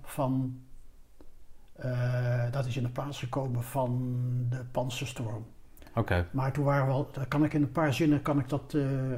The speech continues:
Speaker 1: kan ik dat
Speaker 2: Neem je
Speaker 1: opzeggen?
Speaker 2: tijd, hoor.
Speaker 1: Ja? Oké. C V V zullen we het niet al te veel over hebben. Een zware periode geweest. Dat was de eerste periode dat er, eh, eenheden uitgezonden werden. Ik weet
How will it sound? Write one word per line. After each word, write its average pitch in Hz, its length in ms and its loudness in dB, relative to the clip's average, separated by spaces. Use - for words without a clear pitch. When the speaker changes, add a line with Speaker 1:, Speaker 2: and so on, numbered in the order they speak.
Speaker 1:
kan 131 180 0
ik 127 80 -2
dat 131 140 0
Speaker 2:
Neem 220 120 10
je 220 60 10
Speaker 1:
opzeggen? 233 240 12
Speaker 2:
tijd, - 40 4
hoor. 131 200 6
Speaker 1:
Ja? 170 260 0
Oké. 123 380 2
C - 80 -8
V 165 260 12
V 170 200 12
zullen - 20 8
we 160 100 10
het - 20 4
niet 160 100 6
al 165 120 4
te 156 100 2
veel 185 220 10
over 170 200 8
hebben. 190 200 8
Een 151 60 4
zware 170 320 6
periode 165 420 6
geweest. 170 420 4
Dat 165 160 0
was 160 220 0
de - 80 0
eerste 165 340 4
periode 160 460 6
dat 151 220 0
er, 143 180 2
eh, 143 220 0
eenheden 156 340 6
uitgezonden 165 540 2
werden. 165 240 4
Ik 160 120 -2
weet - 20 -2